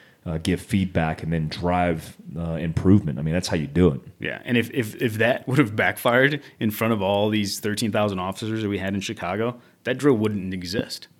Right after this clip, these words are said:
Speaker 2: I'd be like, "No way." Uh, it ended up being reviewed because they're like, "Well, we don't wanna be pointing guns at each other." I was like, "Dude, they're training guns." And I'm telling you that it's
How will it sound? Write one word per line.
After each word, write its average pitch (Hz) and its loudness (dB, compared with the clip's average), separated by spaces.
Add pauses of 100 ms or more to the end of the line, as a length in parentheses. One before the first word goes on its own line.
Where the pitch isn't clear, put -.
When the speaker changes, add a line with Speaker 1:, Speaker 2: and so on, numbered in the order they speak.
Speaker 2:
I'd 117 -4
be 123 2
like, 98 -2
"No 135 -4
way." - -4 (440)
Uh, 92 -4
it 113 -2
ended 120 4
up 107 0
being 101 0
reviewed 98 -2
because 95 -6
they're 101 -2
like, 95 -2
"Well, 117 0
we 120 2
don't 117 2
wanna 110 0
be 101 -2
pointing 98 -6
guns 101 -4
at 101 -2
each 90 -6
other." 101 -4
I - -4
was 101 -6
like, 98 -8 (480)
"Dude, 104 -6
they're 98 -6
training 95 -4
guns." 85 -8 (140)
And 95 -4
I'm 98 -4
telling 107 -2
you 101 0
that 90 -8
it's 90 -10